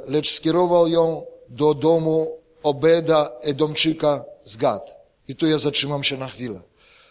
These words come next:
Pierwsza rzecz, ja dam s-, od razu ci po kolei cztery ich. Cztery, jak otrzymywać objawienie, jak wejść w każdą sferę, zwi-, żeby wiara urzeczywistniła to, co, czego ty prosisz w modlitwie, czego oczekujesz,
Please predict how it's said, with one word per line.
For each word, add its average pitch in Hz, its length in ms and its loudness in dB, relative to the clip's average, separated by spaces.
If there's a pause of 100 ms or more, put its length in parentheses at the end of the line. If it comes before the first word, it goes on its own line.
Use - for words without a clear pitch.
(240)
Pierwsza 196 360 2
rzecz, 139 300 -2
ja 135 60 -6
dam 143 160 -2
s-, - 320 -2
od 147 140 -8
razu 160 260 0
ci 147 160 -2
po 151 160 -6
kolei 147 440 -2
cztery 143 400 -2
ich. 120 280 -10 (400)
Cztery, 156 560 -2
jak 151 320 0
otrzymywać 156 600 -2
objawienie, 139 560 -2
jak 127 260 -2
wejść 147 400 0
w - 140 -8
każdą 135 400 -2
sferę, 143 480 0
zwi-, - 360 -8 (260)
żeby 139 260 0
wiara 147 300 2
urzeczywistniła 135 800 -2
to, 151 340 0
co, 143 260 -2 (220)
czego 143 260 0
ty 147 160 -2
prosisz 143 440 0
w - 20 -6
modlitwie, 135 580 -4 (280)
czego 139 240 0
oczekujesz, 139 760 -2